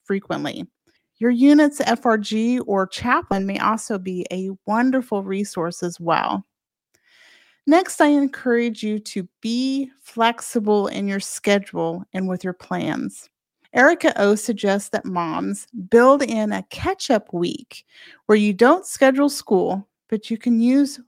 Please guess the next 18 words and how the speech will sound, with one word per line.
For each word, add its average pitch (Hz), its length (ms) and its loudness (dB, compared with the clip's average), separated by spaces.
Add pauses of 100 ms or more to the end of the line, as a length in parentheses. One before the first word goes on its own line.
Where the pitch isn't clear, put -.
for 370 460 2
school 180 720 -4
if 214 160 -2
you 233 80 -2
get 208 180 -2
behind. 196 580 -4 (640)
Pare 302 300 6
down 233 520 2
the 214 120 0
extra 220 360 -2
curriculum 202 760 -8
and 202 260 -6
read 240 300 -2
a 233 260 -2
ton 269 460 0
of 226 280 -10
books - 540 -2 (640)
and 196 480 0